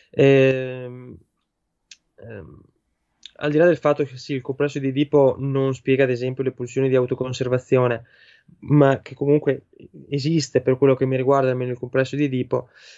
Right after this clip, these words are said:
però, mm, secondo me n-, non è sanissimo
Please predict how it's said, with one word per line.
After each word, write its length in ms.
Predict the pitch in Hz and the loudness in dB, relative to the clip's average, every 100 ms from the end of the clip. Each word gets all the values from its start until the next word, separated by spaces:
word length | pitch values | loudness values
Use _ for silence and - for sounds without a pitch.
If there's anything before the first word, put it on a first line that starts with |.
| - | -4
però, 420 | - 175 170 139 120 _ _ _ _ _ _ 139 | 4 6 6 4 0 _ _ _ _ _ _ -8
mm, 460 | 135 135 131 127 120 - _ | -6 -4 -4 -6 -10 -14 _
secondo 360 | - - 180 185 | -12 -2 2 4
me 140 | 170 | 4
n-, 160 | 147 147 | 2 0
non 260 | 151 170 180 | -2 0 2
è 100 | 151 | 2
sanissimo 1040 | - 143 147 151 - 165 156 156 156 147 | 0 -4 -2 -4 -4 -2 0 0 0 -4